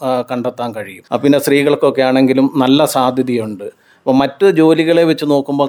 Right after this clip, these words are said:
കായികമായിട്ടൊന്നും വലിയൊരു അധ്വാനമോ കാര്യങ്ങൾ വരുന്നില്ല. കുറച്ച് കാര്യങ്ങൾ അറിഞ്ഞുകൊണ്ട് അത് കൃത്യമായിട്ടും ആ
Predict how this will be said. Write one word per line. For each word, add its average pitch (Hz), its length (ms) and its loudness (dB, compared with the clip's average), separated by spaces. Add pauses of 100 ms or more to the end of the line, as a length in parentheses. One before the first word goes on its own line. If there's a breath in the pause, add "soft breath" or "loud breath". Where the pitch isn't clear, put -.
കായികമായിട്ടൊന്നും 139 840 2
വലിയൊരു 131 300 -2
അധ്വാനമോ 127 500 0
കാര്യങ്ങൾ 127 320 -4
വരുന്നില്ല. 120 520 -8
കുറച്ച് 170 240 -4
കാര്യങ്ങൾ 165 400 0
അറിഞ്ഞുകൊണ്ട് 139 480 0
അത് 147 200 -2
കൃത്യമായിട്ടും 196 800 0
ആ 151 200 0